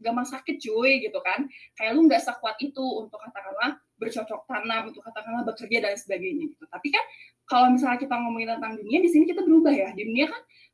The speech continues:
eh, udah ada obat, udah ada ya hal-hal itu yang bisa, eh, akhirnya ngedukung perempuan untuk nggak sakit lagi, untuk bisa maintain, eh, perempuan untuk nggak sakit lagi. Nah, hal ini yang sebenarnya kita butuh,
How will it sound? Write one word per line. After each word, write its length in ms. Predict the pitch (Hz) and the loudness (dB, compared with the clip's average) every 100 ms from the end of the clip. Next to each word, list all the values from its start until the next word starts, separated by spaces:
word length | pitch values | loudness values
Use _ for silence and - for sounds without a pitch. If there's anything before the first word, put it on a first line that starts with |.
| - | -4
eh, 160 | 247 240 220 | -2 -2 -2
udah 120 | 202 | -2
ada 100 | 180 190 | -2 -4
obat, 380 | 202 202 196 208 - _ | -4 -6 -6 -8 -12 _
udah 180 | 220 214 214 | -6 -2 -2
ada 200 | 190 202 208 | -4 -2 4
ya 160 | 226 - - _ - | 4 4 -4 _ -2
hal-hal 340 | 220 - 220 - | -2 0 -2 -4
itu 200 | 226 254 | -6 0
yang 160 | 254 226 | 2 2
bisa, 400 | 214 - 240 - _ _ _ _ _ _ | -2 -2 -2 -2 _ _ _ _ _ _
eh, 200 | 214 208 - | -6 -6 -6
akhirnya 380 | 247 233 269 247 | 0 2 2 0
ngedukung 480 | - - 240 254 269 _ _ | -4 -4 -4 -4 -6 _ _
perempuan 720 | 233 233 247 226 247 269 285 - | -4 -4 0 2 2 0 -4 -6
untuk 400 | 220 269 285 - _ - _ _ _ - | -6 -4 -4 -8 _ -20 _ _ _ -4
nggak 240 | 226 - | -2 -2
sakit 280 | 233 240 202 | -4 -12 -8
lagi, 400 | 196 190 208 208 | -8 -6 -2 -2
untuk 240 | 202 196 202 | -2 -10 -14
bisa 240 | 208 226 | -12 -10
maintain, 480 | 220 202 233 262 277 - - _ | -10 -4 2 2 0 -10 -20 _
eh, 260 | 220 214 208 | -2 -2 -4
perempuan 320 | - 208 233 | -8 -6 -4
untuk 160 | 233 196 | -4 -12
nggak 80 | 202 196 | -12 -16
sakit 120 | 196 | -18
lagi. 240 | 208 190 208 | -20 -10 -8
Nah, 160 | - - _ - | -8 -12 _ 2
hal 160 | 247 233 | 2 8
ini 320 | 285 302 320 | 12 12 12
yang 80 | 302 | 8
sebenarnya 480 | 311 220 214 202 233 | 4 -4 -4 -2 -2
kita 220 | 285 285 | -2 -4
butuh, 160 | 254 | -4